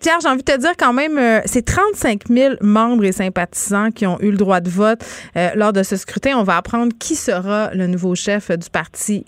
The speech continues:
québécois ce soir vers vingt heures trente. Euh, évidemment, on va suivre ça. Tu nous en reparleras sans doute mardi. Mais j'ai envie de te demander, euh, qu'est-ce que tu vas faire en fin de semaine ? Parce qu'on cherche des idées pour, euh, éviter de sortir de la maison.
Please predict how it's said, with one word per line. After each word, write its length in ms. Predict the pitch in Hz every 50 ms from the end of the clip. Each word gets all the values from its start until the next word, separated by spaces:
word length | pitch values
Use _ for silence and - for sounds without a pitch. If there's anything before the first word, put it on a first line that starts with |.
| _ -
québécois 480 | 208 185 170 175 165 - 214 208 208
ce 180 | 196 - 214 165
soir 400 | 165 - 208 196 196 202 208 190
vers 260 | 175 190 185 170 165 180
vingt 260 | 175 190 196 202 202
heures 160 | 190 165 170
trente. 460 | - - - 220 220 233 247 233 -
Euh, 120 | 175 170 170 - - - - - - - -
évidemment, 520 | 202 208 180 175 196 180 185 196 208 220 - -
on 120 | 202 185
va 240 | 175 170 185 190 - -
suivre 420 | - - - - 214 208 196 185
ça. 240 | - - - 226 226
Tu 160 | 226 - 202
nous 160 | 180 170 165
en 60 | 175 160
reparleras 420 | 160 - 185 170 170 175 185 190
sans 220 | 185 - 190 156 160
doute 260 | 165 180 202 202 - - - - - - _
mardi. 500 | 202 202 202 190 185 180 180 190 247 311
Mais 120 | 302 240
j'ai 100 | 185 202
envie 140 | 180 180 208 247
de 40 |
te 120 | - 302 240
demander, 480 | 214 190 170 165 170 180 226 254 262 233
euh, 280 | 202 175 165 165 160 - - - -
qu'est-ce 160 | 277 - -
que 100 | - 269
tu 140 | - - 196
vas 100 | 185 175
faire 240 | - - 254 262
en 140 | 240 220 202
fin 160 | - - 180
de 60 | 185 -
semaine ? 340 | - 170 175 196 220 233
Parce 120 | 214 185 -
qu'on 120 | - 185 185
cherche 300 | - - 247 254 240 202
des 240 | 202 196 196 185
idées 180 | 180 180 240 254
pour, 240 | 254 - 196 180 180
euh, 60 | 175 -
éviter 300 | - 202 185 180 - 247
de 60 | 254
sortir 340 | - - 185 185 - - 226
de 60 | 220
la 100 | 202 185
maison. 360 | 175 175 175 175 175 175 185